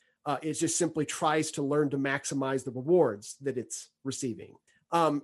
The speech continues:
however, it's not, it, it's tempting at this point to say, "Oh, it's, like, in between supervised and unsupervised learning," but there is actually a kind of machine learning called semi-supervised learning, which is literally in between supervised learning and unsupervised learning,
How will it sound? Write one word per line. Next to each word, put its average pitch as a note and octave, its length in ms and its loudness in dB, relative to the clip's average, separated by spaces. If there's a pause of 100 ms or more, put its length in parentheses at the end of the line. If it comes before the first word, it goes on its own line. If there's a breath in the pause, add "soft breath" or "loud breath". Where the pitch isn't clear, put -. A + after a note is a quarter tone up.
however, B3 520 6 (380)
it's G3 220 2
not, A#3+ 420 4 (260)
it, F#4+ 180 -6
it's F#3+ 160 -6
tempting A#3 360 2
at D3+ 100 2
this E3 120 -4
point D#3 220 2
to C#3+ 60 -8
say, D3 380 0
"Oh, F3 180 6
it's, D3+ 180 2
like, C#3+ 260 -2 (320)
in G#3 140 6
between E3 800 4 (280)
supervised D3+ 600 2
and D3 80 0
unsupervised C#3 540 -2
learning," C3+ 400 0 (240 soft breath)
but G#3+ 100 2
there B3 100 6
is B3+ 100 2
actually D4 400 4
a F#3+ 40 4
kind G3 340 2
of D#3 120 -2
machine D#3+ 260 0
learning C#3 220 2
called C3 240 -6
semi-supervised C3+ 800 0
learning, B2 260 -2
which C#3 140 -4
is C3+ 100 -8 (140)
literally D3 760 0
in D3+ 160 0
between B2+ 540 -4 (420 soft breath)
supervised D3 540 0
learning C3+ 260 2
and C3 80 0
unsupervised B2 640 -4
learning, G#2 300 -10